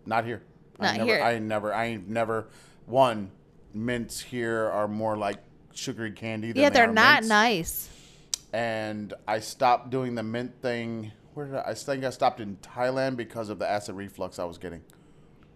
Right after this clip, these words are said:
Speaker 2: I thought it was in Benxi, like, towards the last part of Benxi.
Speaker 1: I don't remember. I, I
Speaker 2: Because
Speaker 1: know
Speaker 2: we
Speaker 1: it's
Speaker 2: couldn't
Speaker 1: either
Speaker 2: find mint ones. We could only find those nasty-ass
Speaker 1: Those.
Speaker 2: jasmine ones.
Speaker 1: And
Speaker 2: Or
Speaker 1: then
Speaker 2: the
Speaker 1: there was,
Speaker 2: blueberry.
Speaker 1: and there was those, and they were the double mint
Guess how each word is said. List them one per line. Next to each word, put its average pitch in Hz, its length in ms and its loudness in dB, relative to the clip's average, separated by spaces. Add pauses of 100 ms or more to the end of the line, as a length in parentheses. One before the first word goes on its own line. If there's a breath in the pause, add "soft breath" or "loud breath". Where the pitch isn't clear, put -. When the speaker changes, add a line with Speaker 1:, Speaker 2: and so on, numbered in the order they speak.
(100)
Speaker 2:
I 254 80 2
thought 415 220 4
it 370 60 4
was 254 120 2
in 277 180 4
Benxi, 233 600 0 (540)
like, 220 160 -2
towards 226 260 2
the 226 80 -4
last 202 320 2
part 202 240 4
of 196 60 -4
Benxi. 170 560 -2 (760 loud breath)
Speaker 1:
I 87 100 -10
don't 87 280 -8
remember. 76 520 -10 (160)
I, 90 60 0
I - 20 -4
Speaker 2:
Because 285 320 4
Speaker 1:
know - 80 6
Speaker 2:
we 311 100 6
Speaker 1:
it's 302 80 0
Speaker 2:
couldn't 359 220 8
Speaker 1:
either - 20 2
Speaker 2:
find 277 340 6
mint 254 200 2
ones. 240 240 4
We 240 80 2
could 254 120 4
only 247 200 6
find 240 240 2
those 214 180 2
nasty-ass 202 640 2
Speaker 1:
Those. - 80 -20
Speaker 2:
jasmine 180 520 4
ones. 160 420 -4 (220)
Speaker 1:
And 98 120 -2
Speaker 2:
Or 196 60 8
Speaker 1:
then 214 80 8
Speaker 2:
the 226 60 0
Speaker 1:
there 214 40 0
was, 214 100 -2
Speaker 2:
blueberry. 185 320 6
Speaker 1:
and - 80 0
there 107 80 -2
was 101 180 -4
those, 98 460 -6 (260)
and 110 160 -2
they 110 60 0
were 98 280 -4
the 101 120 -6
double 98 360 -2
mint 104 280 -4